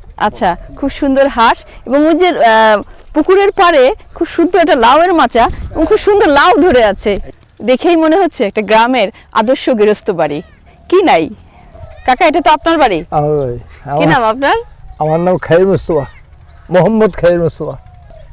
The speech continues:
Speaker 1: কত বছর হয় এই বাড়িটা করছেন?
Speaker 2: আজ, আহ, ছ বছর।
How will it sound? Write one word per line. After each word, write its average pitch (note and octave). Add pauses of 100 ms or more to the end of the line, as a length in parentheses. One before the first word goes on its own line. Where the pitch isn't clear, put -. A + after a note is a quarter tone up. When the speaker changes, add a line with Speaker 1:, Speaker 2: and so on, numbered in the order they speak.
(180)
Speaker 1:
কত C#4
বছর F4+
হয় C4+
এই G3+
বাড়িটা A#3+
করছেন? F4+ (140)
Speaker 2:
আজ, D#3
আহ, D3
ছ -
বছর। D3+